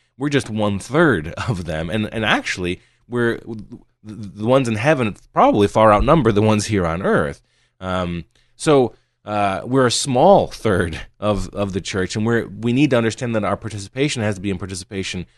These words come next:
with the saints and participation with those in purgatory, and to keep them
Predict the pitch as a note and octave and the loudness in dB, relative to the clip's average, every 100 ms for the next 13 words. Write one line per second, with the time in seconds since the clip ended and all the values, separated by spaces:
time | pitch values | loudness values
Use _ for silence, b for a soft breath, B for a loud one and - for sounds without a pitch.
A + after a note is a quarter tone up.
0 | _ G2+ G#2+ G2+ - _ _ - A2 - | _ -2 0 0 -4 _ _ -12 -4 2
1 | G#3 D#2 - - - G2 G2 G2+ G2 G#2 | 2 2 -6 -18 -16 -14 -10 -10 -6 -6
2 | - F#2+ G2+ G2 F#2 F#2 - F3 D3 - | -4 -6 -4 -4 -4 -8 -4 -2 -2 -6
3 | D2+ C#2 - _ _ G2+ G2+ F#2+ - B2+ | -10 -12 -14 _ _ -12 -12 -10 -8 -8
4 | F2+ G2+ D3 C#3+ G2 | -6 0 4 4 2